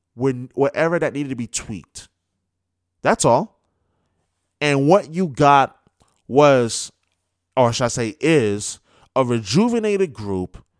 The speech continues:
who plays their asses off for their head coach. And you see it on a night in and night out basis. And even when the Bruins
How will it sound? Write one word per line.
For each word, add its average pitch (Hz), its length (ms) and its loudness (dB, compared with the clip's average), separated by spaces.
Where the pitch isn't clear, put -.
who 160 160 2
plays 196 880 -2
their - 260 -2
asses 156 540 0
off 98 420 0
for 131 180 0
their 123 140 0
head 123 260 -4
coach. 120 520 0
And 127 120 -8
you 120 160 -4
see 214 420 -2
it 214 80 -2
on 139 200 -2
a 117 80 -4
night 143 340 -2
in 151 280 -6
and 104 280 -12
night 135 260 -2
out 135 240 0
basis. 120 460 -4
And 131 240 -10
even 254 260 -4
when 233 160 -2
the 180 80 0
Bruins 185 600 -2